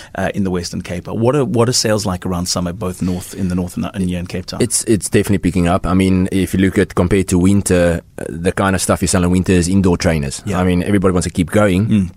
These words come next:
Speaker 2: to, uh, to a, to a certain amount, but I mean, uh, everybody wants to be out on the road, ideally, and you don't like going out when
Speaker 1: No.
Speaker 2: it's windy or rainy or cold weather.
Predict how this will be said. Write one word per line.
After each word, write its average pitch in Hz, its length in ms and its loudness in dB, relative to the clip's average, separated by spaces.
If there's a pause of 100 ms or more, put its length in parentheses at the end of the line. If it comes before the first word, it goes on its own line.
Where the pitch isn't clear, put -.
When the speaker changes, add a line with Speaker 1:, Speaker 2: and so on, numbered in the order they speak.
(100)
Speaker 2:
to, 87 380 0
uh, 50 160 -10 (260)
to 92 240 2
a, 82 40 -2 (200)
to 92 100 -4
a 85 60 -4
certain 104 360 2
amount, 92 380 0
but 98 120 2
I 92 80 2
mean, 90 280 0
uh, 90 320 2 (280)
everybody 92 280 0
wants 82 220 0
to 85 40 -4
be 78 140 -2
out 82 180 -2
on 80 60 -4
the 78 100 -2
road, 80 220 -2
ideally, 80 460 -2
and 90 100 -2
you 90 60 0
don't 98 240 2
like 85 180 2
going 82 220 2
out 82 240 0
when 85 140 0
Speaker 1:
No. 80 100 0
Speaker 2:
it's 87 120 -6
windy 90 300 2
or 90 80 4
rainy 90 320 4
or 85 80 2
cold 87 320 2
weather. 85 320 0